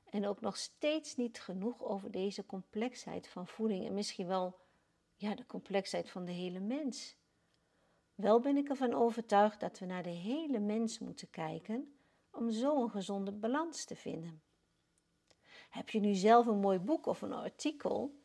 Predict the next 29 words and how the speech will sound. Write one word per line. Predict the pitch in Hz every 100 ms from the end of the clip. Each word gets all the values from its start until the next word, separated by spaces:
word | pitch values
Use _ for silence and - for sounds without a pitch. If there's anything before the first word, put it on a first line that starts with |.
| _ _
die | 202 -
over | 226 233 233
ongeveer | - 294 294 254 233 254
hetzelfde | 214 - 226 240 214
gaat, | - 151 - 226 -
hetzelfde | - 196 190 170
onderwerp | - 214 180 156 - 233 -
als | 175
deze | 175 190 -
podcast, | - 254 - - 214 247 - _ - - -
of | - 220
heb | 226 269
je | -
informatie | 240 240 214 202 233 285 285 196
die | 208 202
je |
wilt | 185 180 151
delen, | 190 254 202 180 285 - _ _ -
dan | 165
heel | 165 - 202 214 254 -
erg | 214 214
graag. | - - 156 160 - -
Leuk | 208 240
zelfs. | - 147 143 - - - _ _ _ _ _ _ _ _ -
Dan | 285
nog | 285
even | 233 220 226 -
een | 202
herinnering, | 180 190 208 226 175 165 190 254